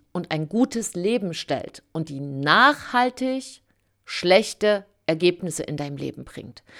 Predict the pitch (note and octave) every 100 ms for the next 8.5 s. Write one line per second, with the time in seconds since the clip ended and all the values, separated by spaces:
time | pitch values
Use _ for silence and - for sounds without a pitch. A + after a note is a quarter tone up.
0 | - - - E3+ F3+ F#3 F#3 F#3 A3+ C#4
1 | - G3+ G3+ F3 G#3 G#3+ - - G3+ G3+
2 | - C3 B2 - - - - F#3 A3+ C#4+
3 | - _ C#3+ B2+ - B2 - E3 F#3+ D3+
4 | C#3 B2+ B2+ - _ _ _ _ _ _
5 | _ _ _ _ _ - - - - _
6 | F3+ G3+ G3+ - F#3+ B3+ B3+ D4 D#4 C4+
7 | F3 - E3 - C#3+ B2+ - - - -
8 | _ G3 A#3+ -